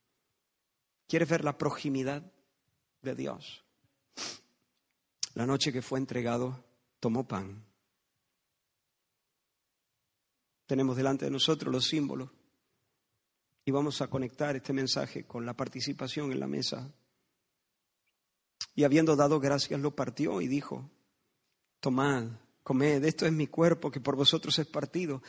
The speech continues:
Haced esto en memoria de mí". Asimismo tomó también la copa y después de haber cenado, dijo: "Esta copa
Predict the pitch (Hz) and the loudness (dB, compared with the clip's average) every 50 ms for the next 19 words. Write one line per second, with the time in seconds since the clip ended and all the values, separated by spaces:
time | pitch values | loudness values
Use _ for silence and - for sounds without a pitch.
0 | - - - - 147 - - 196 - 220 202 - - - - 135 135 139 135 139 | -18 -6 -2 2 4 4 4 4 4 2 0 -2 -4 -2 0 2 2 4 2 2
1 | 135 135 127 127 127 127 127 127 127 131 139 - _ _ _ _ _ _ _ _ | 2 2 0 2 0 0 -2 -2 -4 -6 -8 -14 _ _ _ _ _ _ _ _
2 | _ _ _ _ _ _ _ _ _ _ _ 147 147 - 170 170 175 175 185 175 | _ _ _ _ _ _ _ _ _ _ _ 2 4 6 8 8 8 8 6 6
3 | 175 160 156 156 165 180 175 175 151 143 143 160 170 165 147 - 185 202 190 - | 6 4 4 6 6 4 6 4 4 4 6 6 6 6 6 6 4 2 4 4
4 | 165 143 147 143 139 - - 180 185 185 185 156 160 165 160 - 156 151 160 170 | 2 2 4 2 0 0 2 2 4 4 6 4 4 4 4 2 2 4 4 6
5 | 175 185 180 180 - - - - - - - - _ _ _ _ _ _ _ _ | 6 4 2 0 -6 -10 -10 -10 -12 -16 -20 -20 _ _ _ _ _ _ _ _
6 | _ _ _ _ _ _ _ _ _ _ _ _ _ - - - 131 151 156 - | _ _ _ _ _ _ _ _ _ _ _ _ _ -18 -12 -2 2 2 2 2
7 | - 147 147 143 - 156 - - 147 - - 170 165 - - 123 123 120 | 2 2 0 2 2 -2 -2 -2 -2 0 0 0 0 0 -2 -4 -4 -6